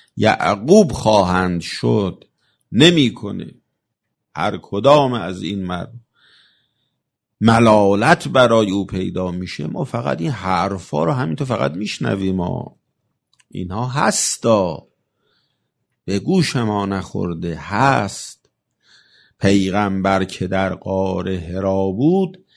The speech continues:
نمی‌توانست با ملائکه حتی هم صحبت بشه. در اون حالات خاص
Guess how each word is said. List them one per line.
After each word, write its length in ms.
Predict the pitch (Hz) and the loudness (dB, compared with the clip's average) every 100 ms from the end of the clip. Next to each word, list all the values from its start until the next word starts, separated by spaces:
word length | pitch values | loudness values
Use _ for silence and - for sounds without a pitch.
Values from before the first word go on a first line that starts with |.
| _ _ _ _ - | _ _ _ _ -2
نمی‌توانست 1900 | 131 196 208 208 185 131 - - 117 135 143 147 151 196 202 185 147 - | 6 8 8 6 4 6 6 6 6 8 8 6 4 4 4 4 2 -2
با 440 | 151 160 170 156 143 | 2 8 10 8 6
ملائکه 1160 | 139 147 175 175 170 170 170 - 160 - 208 | 2 2 4 6 8 6 4 2 -2 4 8
حتی 480 | 185 165 180 - 170 | 8 8 2 0 2
هم 340 | 156 135 143 | 4 4 2
صحبت 680 | 123 - 117 117 - - - | -2 -2 -2 -4 -6 -6 -6
بشه. 640 | 143 127 - 104 85 69 - _ _ _ _ _ _ _ _ _ _ _ _ | -6 -6 -6 -8 -10 -12 -20 _ _ _ _ _ _ _ _ _ _ _ _
در 220 | 104 104 | 2 2
اون 240 | - 113 107 | 2 0 0
حالات 840 | 95 95 101 95 95 92 - 95 | -2 0 2 4 2 2 -2 -8
خاص 920 | 92 - - 120 160 185 185 - - | -8 -10 0 6 8 8 6 2 -10